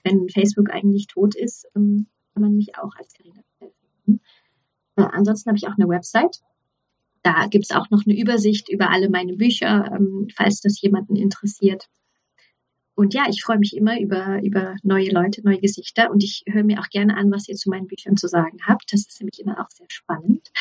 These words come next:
Und auf jeden Fall poste ich immer ganz viel extra Content und, ähm, freue mich, ähm, wenn die Leute reinschauen. Zum Beispiel auch von meinen Reisen, die mich ja immer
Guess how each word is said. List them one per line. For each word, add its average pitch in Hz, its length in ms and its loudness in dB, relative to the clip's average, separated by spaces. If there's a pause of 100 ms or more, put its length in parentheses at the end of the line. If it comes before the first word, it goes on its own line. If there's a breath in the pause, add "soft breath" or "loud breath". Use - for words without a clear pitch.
(300 loud breath)
Und 208 180 2
auf - 140 -10
jeden 247 220 0
Fall 226 180 2
poste 208 220 2
ich - 40 -12
immer 202 140 4
ganz 247 300 0
viel 240 220 0
extra - 380 0
Content 214 800 -2 (540 loud breath)
und, 202 400 2 (100)
ähm, 190 600 -8 (880 soft breath)
freue 202 260 0
mich, - 360 -4
ähm, 180 440 -2 (220)
wenn 202 140 2
die 190 80 -2
Leute 170 580 -4
reinschauen. - 600 0
Zum 208 120 0
Beispiel - 240 0
auch 202 140 -4
von 196 140 0
meinen 185 200 -2
Reisen, 202 440 2
die 170 100 -8
mich 170 180 -10
ja 202 80 -8
immer 190 260 0